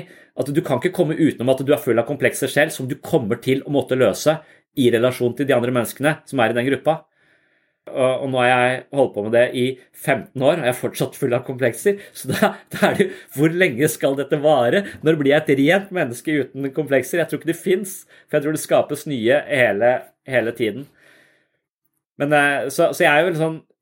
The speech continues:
eh, i, som terapeut, da, sånn kronisk, eh, på jakt etter følelser som er litt mer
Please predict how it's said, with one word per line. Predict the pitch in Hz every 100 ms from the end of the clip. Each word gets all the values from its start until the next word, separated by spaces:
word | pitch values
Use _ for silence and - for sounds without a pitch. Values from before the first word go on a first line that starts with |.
| -
eh, | 147 -
i, | - - -
som | 156 147
terapeut, | 160 160 - 160 208 202
da, | 147
sånn | 156 - -
kronisk, | 151 143 131 123 127 156 185 - - - _ _ _
eh, | - 143 143
på | 156
jakt | 127 156 - - - -
etter | 123 - 147 147 - _ -
følelser | 170 110 98 - 147
som | 147
er | 147 139
litt | 160 160 139
mer | 123 147